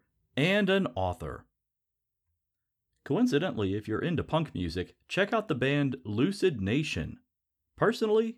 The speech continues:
I'm a fan of the song Night Prowler, although all of the songs that are on Spotify are all really rather good. For some of you, I imagine the follow-up question would be, "Who's Manly P. Hall?" Hall wrote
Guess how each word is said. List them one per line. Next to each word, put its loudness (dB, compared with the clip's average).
I'm 0
a 0
fan 0
of -4
the 0
song 0
Night 0
Prowler, -2
although 4
all 2
of 0
the 0
songs 0
that 0
are 2
on 0
Spotify 0
are -2
all -6
really 2
rather 2
good. -2
For 4
some 0
of 2
you, 4
I 2
imagine 2
the 0
follow-up 2
question 2
would 0
be, 0
"Who's -2
Manly 2
P. 0
Hall?" -2
Hall 4
wrote 4